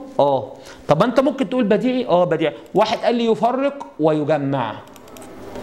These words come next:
الاتنين ما بينهم محسن بديعي. نوعه، اه، انا ممكن اقول ان نوعه طباق على اساس ان هم عكس بعض،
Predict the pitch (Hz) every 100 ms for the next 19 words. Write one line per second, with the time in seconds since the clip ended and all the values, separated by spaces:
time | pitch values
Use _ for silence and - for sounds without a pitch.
0 | - - - 240 247 240 240 277 330 349
1 | 302 226 - 170 175 247 233 190 247 262
2 | 262 269 - - - - 131 127 170 170
3 | - 127 117 110 107 85 85 - - -
4 | - 151 185 180 156 147 - - - -
5 | - 113 101 92 - - - - - 156
6 | 220 240 214 240 233 180 196 214 208 160
7 | 185 - - - - 127 131 127 160 190
8 | 160 143 180 170 165 - 147 143